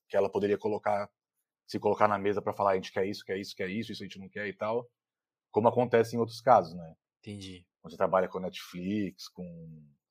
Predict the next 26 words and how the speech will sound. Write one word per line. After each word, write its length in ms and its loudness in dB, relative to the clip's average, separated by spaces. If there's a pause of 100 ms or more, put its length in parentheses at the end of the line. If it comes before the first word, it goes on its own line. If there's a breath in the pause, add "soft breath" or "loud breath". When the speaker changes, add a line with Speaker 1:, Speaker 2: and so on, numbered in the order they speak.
(640)
Speaker 1:
Globoplay, 1500 2 (520)
e 40 0
até 140 8
acho 120 8
que 60 8
outros 160 6
canais, 380 10
talvez 180 2
a 40 4
própria 260 6
Warner 380 10
em 120 -2
outros 200 0
projetos 480 0
e 40 -16
tal. 340 -6 (1300)
Quando 140 6
a 40 4
pessoa 180 6
tá, 120 10
Speaker 2:
É, 80 2
não. 300 -4 (100)
Speaker 1:
faz 240 8
parte 400 10
da, 140 4
da, 640 0